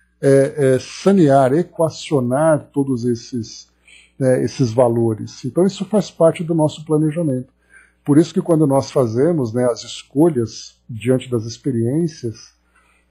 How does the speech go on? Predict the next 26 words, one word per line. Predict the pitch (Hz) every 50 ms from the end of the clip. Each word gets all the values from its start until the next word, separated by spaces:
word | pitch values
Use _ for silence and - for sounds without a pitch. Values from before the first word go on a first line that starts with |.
| -
é, | - 147 135 131 120
que | 120 - 156
a | 139
vida | 123 104 135 180 175 170
vai | 143 139 147
nos | 143 143 123 123
oferecer | 139 - - - 143 127 123 120 - - - 151 160 151
aqui | 120 - - - 160 175
durante | 156 131 127 131 131 120 -
a | 135
nossa | 123 123 - - 131
trajetória, | - 123 120 113 104 113 110 _ - 135 151 175 175 143 131 - _ _ _ _ _ _ _ -
nós | 143 170 190 - -
colocamos | - 208 196 170 165 - 190 185 175 147
exatamente | 165 151 - 214 214 220 190 185 185 - 180
os | 151 135
elementos | 170 165 156 151 139 139 135 190 220 220 - 214 - -
que | - 165
vão | 123 143 160 156
fazer | 160 - 143 120 131 156
com | 156 185 175
que | 180 180
nós | 175 170 160 151
alcancemos | 156 156 - 175 156 - - - - 170 185 160 135 127
esse | 123 117 - 123
equilíbrio. | _ _ 120 104 101 107 98 - _